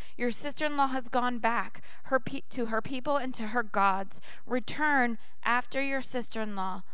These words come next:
But Ruth said, "Entreat me not to leave you or to turn back from following after you. For wherever you go, I will go, and wherever you lodge, I will lodge, and your people shall be my people,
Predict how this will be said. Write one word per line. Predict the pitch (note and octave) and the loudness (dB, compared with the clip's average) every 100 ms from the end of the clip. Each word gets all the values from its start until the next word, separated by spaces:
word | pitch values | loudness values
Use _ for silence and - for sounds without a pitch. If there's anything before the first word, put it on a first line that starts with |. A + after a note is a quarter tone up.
| - | -2
But | - A#3 A3 | 0 2 2
Ruth | C4 C4+ C4 | 0 0 0
said, | - - G#3 G3 G3+ - - - - | -2 0 0 0 0 -2 -2 -2 0
"Entreat | A#3 G3+ - C#4 C4+ A#3 | 0 0 0 0 0 0
me | A3+ G#3 G#3 - - - - - - | 0 0 -2 -2 -2 -2 -2 -2 0
not | A3 A3 - - | 2 2 2 0
to | C4+ | -2
leave | A#3+ A3+ G#3 | 0 0 0
you | F#3+ F#3 F#3 | 0 0 0
or | - A3+ | 0 0
to | A3+ | 0
turn | - A#3+ B3 A3+ | 0 0 0 0
back | A#3 G#3 - | 0 0 0
from | - A#3 G#3+ | -2 -2 -2
following | A#3 G#3 G#3+ G#3+ G#3+ | 0 2 2 0 0
after | F#3+ F#3+ - | -2 -2 -2
you. | F#3+ F#3 F#3 F#3 - - | -2 -2 -2 -2 -2 -2
For | A3+ A3+ | 0 0
wherever | A3 G#3+ A3+ B3 | 0 0 0 0
you | B3+ | -2
go, | C4+ A3+ G#3+ A3 | 0 2 4 2
I | - G#3 | 2 2
will | G3+ G3+ | 2 0
go, | G3+ F3+ | 0 0
and | F#3+ A3+ | 0 -2
wherever | G#3 G#3 A3 | -2 -2 0
you | C4 C4 | -2 -2
lodge, | A#3+ A3 A3 - - | 0 2 2 0 -2
I | G#3 | 0
will | G#3 G3 | 0 -2
lodge, | G3 F3+ G3 | -2 -4 -4
and | G#3+ A3+ | -4 -2
your | A3+ | -2
people | - B3+ C4 C4 | -2 -4 -2 -2
shall | C4 B3+ | -2 -2
be | A#3+ A3+ | -2 -2
my | A3+ G#3+ | -2 -2
people, | G#3 F#3+ - F3+ | -2 -2 -2 -2